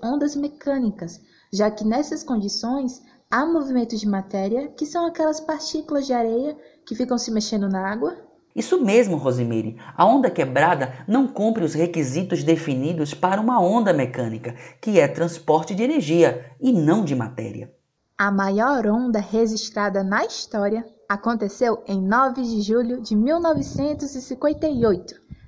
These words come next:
Speaker 1: na Baía de Lituia, no Alasca. Com um pico inicial de aproximadamente quinhentos e vinte metros, o tsunami teve início devido a um terremoto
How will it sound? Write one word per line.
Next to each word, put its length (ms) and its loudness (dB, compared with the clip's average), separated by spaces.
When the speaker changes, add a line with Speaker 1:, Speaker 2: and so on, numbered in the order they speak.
Speaker 1:
na 120 0
Baía 300 4
de 120 2
Lituia, 540 2
no 100 2
Alasca. 480 0
Com 140 0
um 40 2
pico 240 0
inicial 440 0
de 80 2
aproximadamente 800 0
quinhentos 360 0
e 80 -2
vinte 300 0
metros, 580 0
o 60 2
tsunami 600 0
teve 200 2
início 300 0
devido 300 4
a 40 4
um 80 0
terremoto 640 2